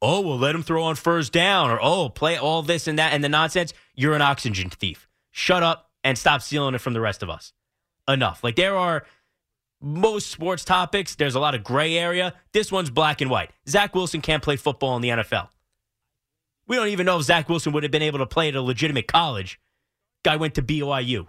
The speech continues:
Who cares? It was an awful pick at the time. Never been defensible for him to play,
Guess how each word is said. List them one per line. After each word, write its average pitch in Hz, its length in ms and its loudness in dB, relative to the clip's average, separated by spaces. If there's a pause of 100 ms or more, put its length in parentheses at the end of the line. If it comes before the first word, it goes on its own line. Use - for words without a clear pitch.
Who 165 100 -4
cares? 113 340 -2
It 120 40 -2
was 117 120 -2
an 120 160 -4
awful 180 300 0
pick 190 200 -2
at 180 80 -4
the 185 60 -6
time. 151 380 2 (500)
Never 190 320 2
been 175 160 -2
defensible 160 540 0
for 147 140 -4
him 143 120 -2
to 143 100 -2
play, 139 380 0